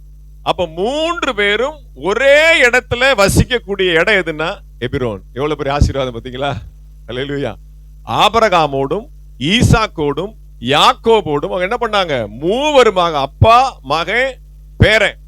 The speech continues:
மூணு பேரும். அவங்களுக்கு எவ்வளவு பேர் இருப்பாங்க? அவங்க மனைவிகள், ஆ, யா-, யாக்கோபுக்கே பெரிய பரிவாரம், ஆ, நாலு பேர், எத்தனை பிள்ளைங்க? அல்லேலூயா. அப்ப ஈசாக்கு, ஆபிரகாம், பாருங்க, இவ்வளோ பெரிய,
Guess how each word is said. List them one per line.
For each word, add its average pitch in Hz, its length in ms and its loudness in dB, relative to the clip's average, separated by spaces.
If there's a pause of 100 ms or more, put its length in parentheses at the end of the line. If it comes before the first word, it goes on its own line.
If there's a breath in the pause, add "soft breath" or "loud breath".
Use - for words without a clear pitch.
(320)
மூணு 254 400 -4
பேரும். 214 440 0 (280)
அவங்களுக்கு 208 420 0
எவ்வளவு 240 140 0
பேர் 254 260 2
இருப்பாங்க? 190 400 -2 (340)
அவங்க 165 240 -2
மனைவிகள், 196 640 -2
ஆ, 147 60 -6
யா-, 151 440 -6
யாக்கோபுக்கே 220 680 0
பெரிய 233 680 2
பரிவாரம், 165 540 -2
ஆ, 180 160 -6
நாலு 156 340 -4
பேர், 190 220 -4
எத்தனை 190 460 -6
பிள்ளைங்க? 190 440 -6 (460)
அல்லேலூயா. 175 580 0 (420)
அப்ப 175 220 -4
ஈசாக்கு, 202 600 -2 (760)
ஆபிரகாம், 196 580 0 (280)
பாருங்க, 202 340 0
இவ்வளோ 254 680 2
பெரிய, 190 600 2